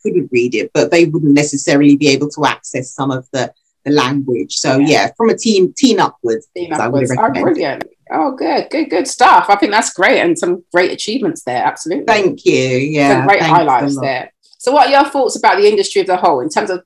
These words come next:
Speaker 2: P R and comms? What do you think, uh, will change? How do you see it evolving over the next kind of few years? We know
Speaker 1: Well, I'm
Speaker 2: A I is
Speaker 1: hopeful.
Speaker 2: huge. Right, uh,
Speaker 1: Yeah, I'm
Speaker 2: yeah.
Speaker 1: hopeful. So we've got people like Ronke Lawal. I, I hope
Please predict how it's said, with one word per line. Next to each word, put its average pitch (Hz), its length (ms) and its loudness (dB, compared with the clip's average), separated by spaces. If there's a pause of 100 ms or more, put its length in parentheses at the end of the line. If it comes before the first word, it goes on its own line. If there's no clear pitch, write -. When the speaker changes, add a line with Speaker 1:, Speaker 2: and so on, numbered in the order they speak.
Speaker 2:
P 196 120 -4
R 170 220 4
and 160 140 -4
comms? 165 540 0
What 247 180 0
do 214 80 -6
you 208 80 -4
think, 185 420 -4
uh, 147 400 0
will 165 140 -2
change? 160 400 2
How 196 180 4
do 190 60 -2
you 190 80 0
see 185 180 -2
it 165 200 0
evolving 160 480 0
over 151 200 -6
the 147 80 -4
next 156 240 -2
kind 156 160 -8
of 143 160 -10
few 160 120 -2
years? 151 600 -4 (340)
We 202 60 -6
know 208 140 0
Speaker 1:
Well, 285 100 4
I'm 277 180 6
Speaker 2:
A 254 40 4
I 269 320 4
is 160 100 -4
Speaker 1:
hopeful. 151 220 2
Speaker 2:
huge. - 440 -10 (380)
Right, 165 180 -6
uh, - 80 -2
Speaker 1:
Yeah, 233 200 8
I'm 247 180 4
Speaker 2:
yeah. 226 100 0
Speaker 1:
hopeful. 180 520 2
So 185 160 -2
we've 208 100 -4
got - 160 2
people 214 220 -4
like 175 140 2
Ronke 190 340 -2
Lawal. 170 760 4 (120)
I, 170 60 -10
I - 100 -10
hope 175 140 -8